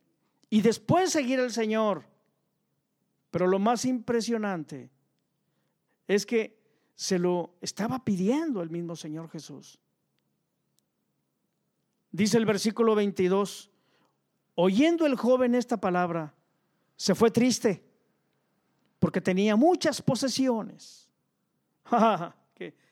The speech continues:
tremendo! ¿Cuánto estorban las riquezas para entrar al ministerio, al servicio de Dios?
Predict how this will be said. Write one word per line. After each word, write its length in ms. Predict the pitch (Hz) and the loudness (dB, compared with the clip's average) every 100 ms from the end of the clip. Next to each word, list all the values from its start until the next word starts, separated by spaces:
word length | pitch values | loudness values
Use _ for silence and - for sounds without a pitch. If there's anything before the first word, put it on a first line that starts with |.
| _ - | _ -12
tremendo! 500 | 175 175 175 175 180 | -10 -6 -6 -6 -4
¿Cuánto 540 | 285 311 311 294 294 | 2 2 2 0 -2
estorban 680 | - - 240 214 160 147 143 _ _ _ - | -4 -2 -2 -2 -6 -12 -14 _ _ _ -8
las 200 | 175 170 | -6 -6
riquezas 840 | 175 170 208 208 - 165 147 - - _ _ - | -8 -6 -4 -4 -6 -10 -12 -16 -20 _ _ -10
para 160 | 156 | -6
entrar 300 | 160 156 175 185 | -6 -6 -8 -8
al 100 | 180 | -8
ministerio, 800 | 160 151 - 135 127 139 147 _ _ _ _ - | -8 -8 -12 -16 -18 -20 -20 _ _ _ _ -14
al 120 | 151 | -10
servicio 460 | 160 147 151 170 | -10 -10 -10 -10
de 140 | 151 139 | -12 -16
Dios? 380 | 127 127 - | -20 -20 -20